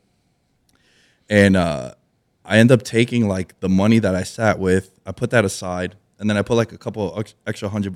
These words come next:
dollars on the side. And then that, like, ten dollars that I left on nine, I slid it to ten. And mind you, I'm so happy you were there with me,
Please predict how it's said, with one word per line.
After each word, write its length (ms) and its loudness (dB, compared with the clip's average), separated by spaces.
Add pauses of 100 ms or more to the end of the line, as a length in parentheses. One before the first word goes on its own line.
(120)
dollars 340 0
on 120 -6
the 60 -6
side. 380 -6 (680)
And 140 6
then 200 4
that, 280 6
like, 220 0
ten 220 -2
dollars 380 6
that 100 2
I 60 0
left 240 -2
on 160 -2
nine, 320 0
I 100 -6
slid 360 -4
it 120 0
to 100 -14
ten. 420 -8 (1400)
And 180 10
mind 260 8
you, 200 -2 (320)
I'm 160 2
so 260 8
happy 340 4
you 140 2
were 120 6
there 200 0
with 140 2
me, 240 -2